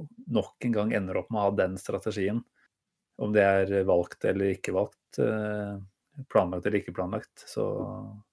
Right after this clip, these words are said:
så er jeg litt, litt bekymret, eh, enda en gang, da. Men jeg, jeg velger å ha,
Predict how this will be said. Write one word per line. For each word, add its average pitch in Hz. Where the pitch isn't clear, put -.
så -
er 98
jeg 101
litt, 156
litt 135
bekymret, 98
eh, 117
enda 98
en 95
gang, 95
da. 95
Men 110
jeg, 104
jeg 107
velger 92
å 98
ha, 92